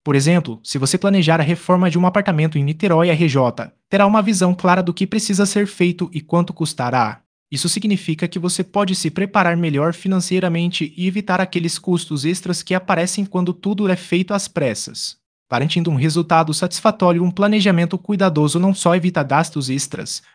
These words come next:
mas também garante resultados que atendem às suas expectativas.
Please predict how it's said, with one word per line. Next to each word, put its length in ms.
mas 180
também 340
garante 400
resultados 640
que 100
atendem 400
às 140
suas 260
expectativas. 1160